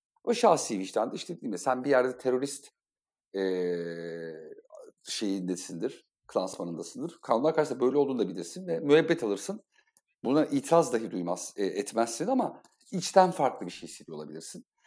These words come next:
Hırsızlık için de böyle, işte belki tecavüz için de böyle. Yani şimdi bu adam da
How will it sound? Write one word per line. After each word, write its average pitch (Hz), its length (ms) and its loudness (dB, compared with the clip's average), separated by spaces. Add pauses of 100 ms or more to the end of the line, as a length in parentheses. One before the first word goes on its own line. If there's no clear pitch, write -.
Hırsızlık 170 440 2
için - 180 -10
de 87 80 -6
böyle, 98 160 0
işte 135 200 -6
belki 208 280 4
tecavüz 143 480 0
için 196 240 -10
de 90 120 -4
böyle. 78 260 -8
Yani 120 400 -2 (440)
şimdi 107 220 -10
bu 143 160 2
adam 156 340 2
da 151 300 0